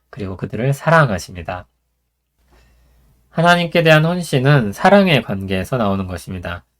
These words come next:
사랑하는 사람을 위해 시간과 돈과 에너지를 들여 무언가를 기쁘게 하는 것과 같습니다. 헌신의 약속은 좋은 것입니다. 누군가를 사랑하는 마음에 무언가를 준다거나 행한다고 하는 것은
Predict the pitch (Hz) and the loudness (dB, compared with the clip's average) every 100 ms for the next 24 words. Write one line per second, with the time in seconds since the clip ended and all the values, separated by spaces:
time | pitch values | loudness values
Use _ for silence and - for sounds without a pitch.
0 | _ _ _ _ 147 147 143 139 135 160 | _ _ _ _ 4 6 6 4 2 2
1 | 151 151 147 120 104 101 98 147 190 _ | 2 4 4 2 0 0 0 -2 -6 _
2 | _ 135 113 110 110 107 104 107 110 107 | _ 0 0 0 2 2 2 -6 -2 2
3 | 131 156 104 101 113 127 131 113 101 131 | 2 0 -4 -2 -2 0 0 0 0 0
4 | 175 _ _ _ 113 107 104 98 101 135 | -4 _ _ _ -4 -2 0 0 -2 -6
5 | - 104 131 127 123 104 92 87 110 107 | -8 -10 -4 2 2 0 -6 -6 -4 -2
6 | 92 - 92 90 87 _ _ _ _ _ | -4 -10 -14 -14 -16 _ _ _ _ _
7 | _ - 190 196 208 190 135 - 135 135 | _ -2 0 2 6 6 4 2 0 2
8 | 151 - 147 151 104 98 101 98 92 87 | 2 4 4 4 2 0 -4 -6 -6 -10
9 | _ _ _ _ - 104 113 110 110 110 | _ _ _ _ -8 -4 2 4 2 2
10 | 151 151 147 151 123 107 104 101 135 175 | 2 4 4 2 2 2 2 2 0 -4
11 | _ _ _ - 107 104 101 98 110 165 | _ _ _ -4 -2 2 4 4 2 -2
12 | - _ _ _ - 104 123 131 113 101 | -6 _ _ _ -8 2 4 4 2 2
13 | 139 - - 185 185 175 151 131 143 143 | 0 -4 -8 -2 -2 2 2 4 2 2
14 | 135 101 - 135 | 0 -4 -4 -6